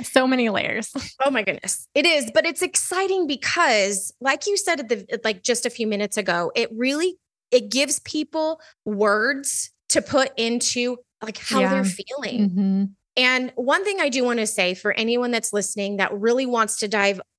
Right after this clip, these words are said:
Speaker 2: deeper into the Enneagram is to never use the Enneagram as an excuse and never use the Enneagram as a weapon. So never say, "Oh, it's just, you know, I'm just a type nine. That's just, that's just how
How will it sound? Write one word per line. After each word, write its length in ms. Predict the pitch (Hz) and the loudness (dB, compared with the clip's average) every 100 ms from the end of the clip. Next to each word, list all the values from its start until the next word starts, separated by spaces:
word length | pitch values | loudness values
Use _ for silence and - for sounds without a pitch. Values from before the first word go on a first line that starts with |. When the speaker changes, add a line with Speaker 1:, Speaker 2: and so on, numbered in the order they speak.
| - | -6
Speaker 2:
deeper 340 | 208 202 202 | -4 -2 -2
into 320 | 202 202 190 | -2 -2 -2
the 140 | - 190 | -2 -2
Enneagram 640 | 175 180 180 190 185 196 190 _ | -2 -2 -2 0 0 -4 -8 _
is 180 | 226 - | -2 0
to 120 | 254 | 0
never 480 | 247 220 226 285 302 240 | 2 2 2 2 0 -2
use 340 | 226 233 233 | -4 -2 -2
the 140 | 226 - | -2 -2
Enneagram 460 | 208 233 233 226 | 0 0 0 0
as 220 | - 208 202 | 2 0 0
an 100 | 196 | -2
excuse 800 | 190 - - 277 427 - - - _ | -4 -6 -4 -2 -2 -2 -6 -10 _
and 180 | 214 214 | -2 0
never 300 | 208 240 302 | 2 2 0
use 320 | 285 277 269 | 0 -2 -2
the 140 | 240 214 | -2 -2
Enneagram 640 | 226 233 214 226 220 220 214 - | 0 -2 0 0 0 -2 -4 -2
as 160 | 214 | 0
a 80 | 202 | 0
weapon. 520 | 190 175 - 92 196 - _ - | 0 -2 -2 -6 -10 -20 _ -4
So 520 | - 220 214 208 208 _ | 2 2 2 0 -4 _
never 320 | 214 233 302 | 0 2 2
say, 460 | 330 - 254 240 240 | 0 2 2 4 2
"Oh, 220 | 233 233 - | 2 0 -4
it's 180 | 214 - | -6 -6
just, 240 | - 233 | -6 -6
you 100 | 254 240 | -6 -6
know, 40 | |
I'm 180 | 226 247 | -4 -4
just 220 | 269 269 | -4 -4
a 40 | 277 | -4
type 300 | - 294 294 | -2 -2 0
nine. 300 | 294 294 262 | 0 2 2
That's 220 | 247 - | -2 -2
just, 320 | 254 - - | -6 -8 -8
that's 220 | 233 269 - | -8 -8 -8
just 200 | 277 - | -10 -2
how 220 | 247 | 0